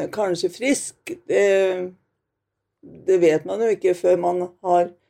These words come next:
forsøkt, men i hvert fall det å beholde håpet og, og ha fokuset på, på det som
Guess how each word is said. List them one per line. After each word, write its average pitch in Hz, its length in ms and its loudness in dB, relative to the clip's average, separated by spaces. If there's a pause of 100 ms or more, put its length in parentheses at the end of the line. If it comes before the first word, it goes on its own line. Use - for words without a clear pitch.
(240)
forsøkt, 240 420 2
men 214 140 2
i 208 80 -2
hvert 170 180 0
fall 196 180 -2
det 185 160 4
å 185 200 2
beholde 180 600 2
håpet 185 640 0
og, 170 400 4 (920)
og 180 640 4
ha 175 160 4
fokuset 175 600 -2
på, 175 140 6 (680)
på 180 160 4
det 160 200 4
som 165 180 -4